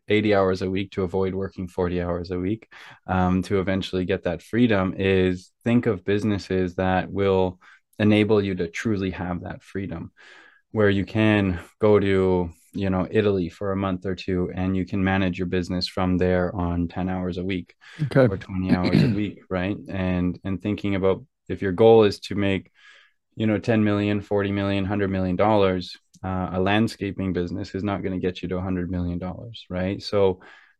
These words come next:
Speaker 1: I always recommend to people, like, think about your long-term outcome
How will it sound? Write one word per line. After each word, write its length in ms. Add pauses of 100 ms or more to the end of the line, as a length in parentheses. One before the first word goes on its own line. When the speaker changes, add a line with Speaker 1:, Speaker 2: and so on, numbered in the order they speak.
(100)
Speaker 1:
I 180
always 340
recommend 460
to 60
people, 340
like, 260
think 240
about 360
your 500 (800)
long-term 640
outcome 640